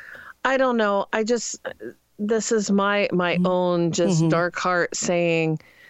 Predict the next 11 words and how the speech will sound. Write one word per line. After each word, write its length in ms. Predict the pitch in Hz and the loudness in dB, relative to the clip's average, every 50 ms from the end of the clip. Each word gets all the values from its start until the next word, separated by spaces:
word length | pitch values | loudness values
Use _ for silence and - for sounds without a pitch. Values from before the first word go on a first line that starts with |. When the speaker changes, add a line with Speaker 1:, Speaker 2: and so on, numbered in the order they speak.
| - - - - - - _ _ - | -20 -20 -20 -20 -20 -20 _ _ -2
Speaker 1:
"Let's 580 | 226 220 233 254 302 392 - - - - - - 226 196 - | -2 0 2 2 2 0 0 -2 -6 -6 -4 -2 -4 -4 0
give 260 | - 247 262 285 294 | 0 2 2 2 2
Elon 460 | 285 220 262 285 269 240 226 214 202 185 | 0 0 2 2 2 2 2 0 0 0
some 180 | - 220 214 | 0 0 0
space 460 | 196 - - - 208 208 208 196 - | 0 -2 0 0 2 2 2 0 -2
and 160 | - - 202 196 | -2 -2 -2 -2
see 180 | - 233 220 | 0 0 0
what 200 | 208 196 190 170 170 | 2 2 0 0 0
happens 480 | 165 151 156 156 - 165 151 151 - | 0 -2 -2 -2 -2 -4 -2 -2 -4
here." 340 | - - 143 139 127 - - - - - - | -4 -2 -2 -2 -2 -4 -6 -10 -18 -4 0
Speaker 2:
Right. 240 | 208 190 185 170 - | 2 2 2 2 0